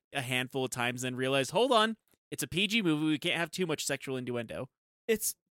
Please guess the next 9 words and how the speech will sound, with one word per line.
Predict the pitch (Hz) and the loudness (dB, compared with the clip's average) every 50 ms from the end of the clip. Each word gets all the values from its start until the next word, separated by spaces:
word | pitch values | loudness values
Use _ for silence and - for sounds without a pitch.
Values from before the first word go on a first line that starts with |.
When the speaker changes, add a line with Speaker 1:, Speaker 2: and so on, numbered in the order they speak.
| _ _ - | _ _ -4
Speaker 2:
they | 254 254 - | -4 -4 2
almost | - 240 269 311 359 392 370 - - - | 4 4 4 6 4 2 0 -2 -2 -2
have | 285 269 247 - | -2 -2 -2 -2
innuendo | 208 226 226 226 220 220 220 214 220 214 | -2 -2 0 0 0 0 0 2 0 0
for | 202 - - 214 | 0 -2 -4 -4
the | 190 196 - | -4 -4 -4
innuendo | 185 196 190 175 170 175 180 170 165 156 156 | -4 -4 -2 0 0 0 2 2 0 0 0
'cause | - - | -4 -4
they, | - 190 185 | -2 -2 -2